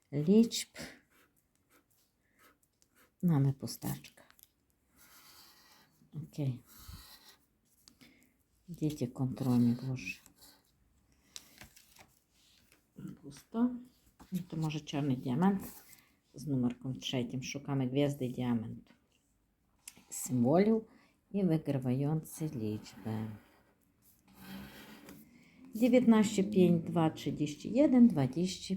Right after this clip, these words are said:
pięć, siedem, dwadzieścia cztery,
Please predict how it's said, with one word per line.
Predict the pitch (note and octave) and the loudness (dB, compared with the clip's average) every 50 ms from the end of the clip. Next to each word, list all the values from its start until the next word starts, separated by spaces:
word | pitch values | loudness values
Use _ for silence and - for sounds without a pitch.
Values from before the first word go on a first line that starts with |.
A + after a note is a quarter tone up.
| F#3+ - | -6 -8
pięć, | - - C3+ B2+ B2 A#2+ A#2+ A#2+ A#2+ - - - - _ _ _ _ _ _ _ _ _ _ _ _ _ _ _ _ _ _ _ _ _ | -12 -8 -4 -2 0 0 0 -2 -4 -6 -10 -18 -20 _ _ _ _ _ _ _ _ _ _ _ _ _ _ _ _ _ _ _ _ _
siedem, | - - - - - C3 B2+ A#2 - - F#3 G3+ A#3 B3+ B3+ B3+ - - - - - - - - - _ _ _ _ _ _ _ _ _ _ _ _ _ _ _ _ _ _ - | -20 -20 -16 -12 -8 -8 -6 -6 -4 0 2 4 6 6 4 4 0 -4 -12 -18 -18 -18 -18 -18 -20 _ _ _ _ _ _ _ _ _ _ _ _ _ _ _ _ _ _ -8
dwadzieścia | D#3 D#3 D#3 D3+ D3+ D#3 C#3+ C#3 C#3 - - - - - B2 B2+ - _ _ | -4 -2 -2 -2 -2 -2 -4 -6 -6 -6 -10 -16 -14 -14 -14 -14 -14 _ _
cztery, | _ - - - - _ _ - D3 C#3+ C#3+ C#3 C#3+ F3 F#3 F#3+ | _ -16 -16 -16 -18 _ _ -8 -4 -2 0 0 2 2 0 0